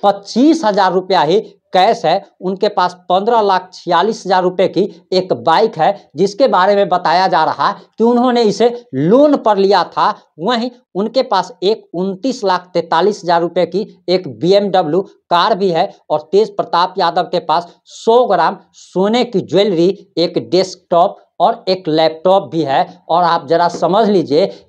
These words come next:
कि जब इन्होंने चुनाव आयोग को, जब पूरे परिवार ने हलफनामा दिया, और ये सिर्फ लालू परिवार के बारे में नहीं कहा, कह रहे हैं, ये किसी भी नेता का देख लीजिएगा तो जो चुनावी हलफनामा,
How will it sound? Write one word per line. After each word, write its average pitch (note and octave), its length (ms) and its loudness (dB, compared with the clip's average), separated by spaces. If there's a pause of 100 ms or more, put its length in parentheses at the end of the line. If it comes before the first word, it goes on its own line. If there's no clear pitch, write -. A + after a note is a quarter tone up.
कि G3 100 2
जब A3+ 440 -2
इन्होंने F3 380 0
चुनाव E3 600 -2
आयोग D#3+ 380 0
को, G3 200 0 (220)
जब D#3 220 -4
पूरे G3 220 2 (140)
परिवार D#3+ 420 0
ने D#3+ 180 -6 (320)
हलफनामा E3+ 600 -2
दिया, D3 300 0 (220)
और F3 120 0
ये A#3 140 4
सिर्फ B3 280 -4
लालू F3 280 2
परिवार A#3+ 380 2
के B3 120 0
बारे A3+ 220 2
में B3+ 100 -2
नहीं C4+ 180 2
कहा, G#3 260 0 (100)
कह F#3 180 0
रहे E3+ 180 0
हैं, A#2+ 220 -10 (160)
ये E3 200 2
किसी A3 360 -4
भी C4+ 160 2
नेता G#3+ 320 0
का G3+ 160 0
देख F#3 220 -2
लीजिएगा E3+ 480 0 (340)
तो G3+ 80 4
जो G#3 140 2
चुनावी E3+ 560 0
हलफनामा, E3+ 760 -2